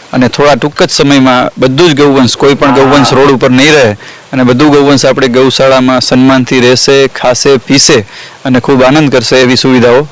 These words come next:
બનવાની ચાલુ થઈ છે. આપણે અહીંયા હાલ સોળસો જેટલું ગૌવંશ તો બિરાજમાન છે જ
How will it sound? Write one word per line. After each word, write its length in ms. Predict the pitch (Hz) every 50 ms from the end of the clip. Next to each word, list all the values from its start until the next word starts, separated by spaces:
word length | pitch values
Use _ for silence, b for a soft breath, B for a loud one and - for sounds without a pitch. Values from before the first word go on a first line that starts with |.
| - -
બનવાની 380 | 135 123 127 127 127 123 127
ચાલુ 300 | 113 - 127 135 139 127
થઈ 160 | 104 110 113
છે. 220 | 110 - - - - B B B B B B B B
આપણે 260 | - 127 127 - 156
અહીંયા 200 | 147 147 151 151
હાલ 340 | 131 123 131 139 147 156 147 - B B B B B B B - - - - - - -
સોળસો 360 | 160 160 165 151 - - 165
જેટલું 300 | 143 147 151 151 151 147
ગૌવંશ 380 | 131 139 139 139 147 143 - -
તો 240 | - 147 147 147 - -
બિરાજમાન 500 | 135 127 139 143 135 135 139 139 139 139
છે 260 | - - 160 160 143
જ 160 | 107 - -